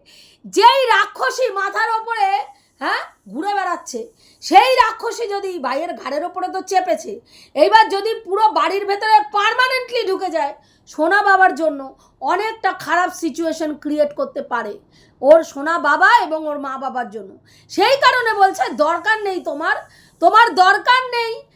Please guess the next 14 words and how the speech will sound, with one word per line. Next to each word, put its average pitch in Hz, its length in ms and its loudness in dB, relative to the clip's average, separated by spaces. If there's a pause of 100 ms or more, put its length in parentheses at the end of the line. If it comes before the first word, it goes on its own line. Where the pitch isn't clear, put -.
(160)
তোমার 339 300 -2 (240)
ডিভোর্সের 392 500 -4
দরকার 320 360 0
নেই, 440 160 -6 (300)
তুমি 302 260 0
এভাবেই 311 400 2
থাকো। 247 460 -12
তার 285 160 0
মানে 403 200 2 (140)
তারাও 427 500 6
বুঝতে 392 260 -6
পারছে 311 420 -8 (320)
যদি 370 240 -2
এভাবে 453 540 4